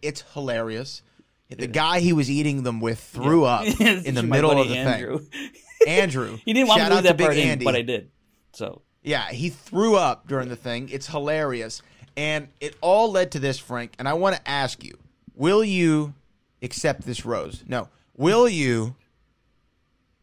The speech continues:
Speaker 1: next week, on this very show,
Speaker 2: Uh-huh.
Speaker 1: the Schmoedown Rundown, do something with me? Can you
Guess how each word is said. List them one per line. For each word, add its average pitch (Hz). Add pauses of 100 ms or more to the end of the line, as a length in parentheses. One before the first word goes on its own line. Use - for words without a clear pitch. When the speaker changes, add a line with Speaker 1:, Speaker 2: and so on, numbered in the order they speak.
(180)
Speaker 1:
next 151
week, 135 (800)
on 165
this 151
very 147
show, 120
Speaker 2:
Uh-huh. 104 (160)
Speaker 1:
the 127
Schmoedown 160
Rundown, 127
do 139
something 143
with 135
me? 139 (1000)
Can 170
you 120